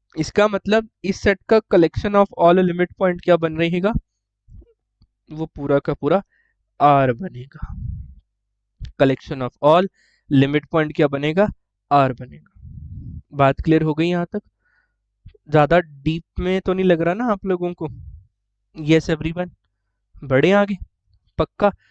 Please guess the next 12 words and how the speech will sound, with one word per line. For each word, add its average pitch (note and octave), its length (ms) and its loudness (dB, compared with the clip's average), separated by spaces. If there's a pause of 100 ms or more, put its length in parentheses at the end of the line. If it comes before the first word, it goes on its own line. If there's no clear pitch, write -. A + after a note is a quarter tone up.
(200)
तो - 60 -14
इसी F#3+ 280 -2
को G#3 140 -2
हम D#3 240 -4
लोग D#3 220 -2
क्या C#3 140 0
बोलते C3+ 440 -6
हैं D#3+ 260 -8 (340)
Mathematics F3+ 580 -2
की G3 120 -2
दुनिया C#3 340 -4
में? E3+ 160 -6